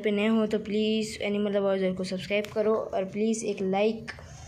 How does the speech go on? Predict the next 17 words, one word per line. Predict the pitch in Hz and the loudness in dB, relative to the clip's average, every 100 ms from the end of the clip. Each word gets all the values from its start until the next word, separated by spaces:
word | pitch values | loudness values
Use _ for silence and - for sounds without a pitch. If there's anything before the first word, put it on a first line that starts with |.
| - - - | -16 -10 -4
करके | 208 214 | -2 2
जाना, | 208 208 208 | 4 4 2
ठीक | 196 220 | 0 0
है | 220 214 | 2 4
guys? | 208 208 214 - - | 4 4 2 -2 -6
ठीक | 214 | 0
है, | 214 | 2
video | 202 196 202 | 4 2 2
को | 214 | 0
शुरू | 226 208 | 0 0
करते | 185 180 - | 0 -4 -8
हैं। | - - - - - - - - | -10 -14 -16 -16 -16 -18 -10 0
तो | 233 | 2
guys, | 214 208 202 | 4 4 4
जो | 226 | 4
अंडी | 214 214 226 | 4 4 2
आप | 214 | 2